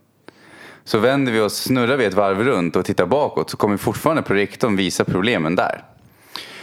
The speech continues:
Men istället för att, det normala är ju då att man skriker på bilden och säger att den är fel, istället för att titta på, men vad är det för film jag har i projektorn?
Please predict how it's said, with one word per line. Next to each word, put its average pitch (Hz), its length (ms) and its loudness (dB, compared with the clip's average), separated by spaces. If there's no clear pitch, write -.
Men 113 500 0
istället 117 580 0
för 120 360 2
att, 101 400 -2
det 113 140 0
normala 139 560 2
är 107 40 2
ju 104 160 2
då 92 200 2
att 85 100 -2
man 98 160 0
skriker 131 580 -2
på 104 140 0
bilden 117 480 -2
och 87 120 -4
säger 87 220 2
att 85 60 -2
den 90 160 2
är 95 60 -2
fel, - 440 -2
istället 95 340 -2
för - 60 -2
att - 40 -6
titta 95 240 0
på, 85 140 0
men 90 180 0
vad 107 200 2
är 101 100 2
det 92 60 0
för 104 140 -6
film 143 460 -2
jag 87 200 0
har 90 280 0
i 101 180 -2
projektorn? - 680 -2